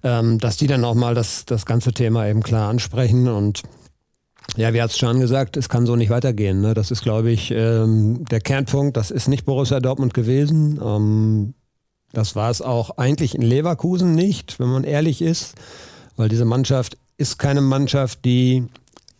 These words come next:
sich darüber definiert, dem Gegner, äh, das Tore schießen schwer zu machen. Das sollte natürlich immer auch das Bestreben sein, aber Borussia Dortmund ist natürlich eine Mannschaft, die aktiv ein Spiel gewinnen will.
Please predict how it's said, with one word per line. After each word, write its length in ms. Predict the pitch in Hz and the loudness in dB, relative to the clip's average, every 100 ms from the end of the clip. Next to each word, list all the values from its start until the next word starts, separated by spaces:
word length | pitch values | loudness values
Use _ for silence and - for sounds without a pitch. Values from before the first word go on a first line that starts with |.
| _ | _
sich 160 | 117 | -4
darüber 280 | - 120 123 | -2 -2 0
definiert, 840 | 120 110 120 120 127 131 - - - | 0 0 2 2 2 0 -4 -6 -2
dem 100 | 117 | 0
Gegner, 540 | 120 113 117 117 - - _ - | 2 2 2 0 -4 -14 _ -12
äh, 200 | 104 104 | -6 -4
das 180 | 104 | -2
Tore 240 | - 156 139 | 0 0 0
schießen 320 | 123 113 113 | 0 2 0
schwer 260 | - 110 110 | 0 -2 0
zu 140 | 113 | 0
machen. 260 | 110 110 113 | 2 2 0
Das 140 | 107 | -2
sollte 240 | 113 113 | -2 0
natürlich 320 | 120 107 113 147 | 0 0 -2 0
immer 280 | 135 123 | 0 0
auch 160 | 113 - | -4 -4
das 280 | - - 104 | -10 -10 -8
Bestreben 440 | 113 - 147 175 | -8 -2 0 2
sein, 280 | 160 160 156 | 2 2 0
aber 240 | 117 117 95 - - - - - | 0 -2 -2 -10 -16 -16 -18 -6
Borussia 260 | 120 127 | -2 0
Dortmund 280 | 120 143 131 | 0 0 0
ist 140 | 139 | 0
natürlich 320 | 143 - 135 127 | 0 2 2 2
eine 100 | 117 | 2
Mannschaft, 340 | 123 123 98 | 2 0 -2
die 120 | 127 | -4
aktiv 400 | 113 - 151 147 | -4 -2 0 2
ein 80 | 127 | 0
Spiel 280 | - 135 135 | 2 0 2
gewinnen 520 | 120 110 143 113 98 | 2 2 2 2 0
will. 260 | 98 87 | -2 -4